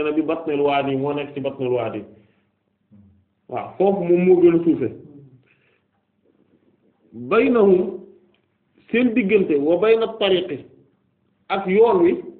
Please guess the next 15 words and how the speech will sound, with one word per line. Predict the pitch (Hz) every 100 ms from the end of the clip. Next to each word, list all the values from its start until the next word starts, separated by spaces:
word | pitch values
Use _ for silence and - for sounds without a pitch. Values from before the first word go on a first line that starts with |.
| - _ _ -
wasatun | 151 226 240 226 196
dafa | 180 180 180
nekk | 180 180 151 147
digg, | 175 160
ci | 190
digg | 165 165 175
min | 170 165
zalika | 160 151 135 139
ci | 139
loola. | 123 113 92 - _ _ _ _ _ _ _ _
Maanaam | 151 208 233 254 - - _
moom | 160 165 220 262
ak | 269 - 160
jàkka | 220 - 185
ji | 160 277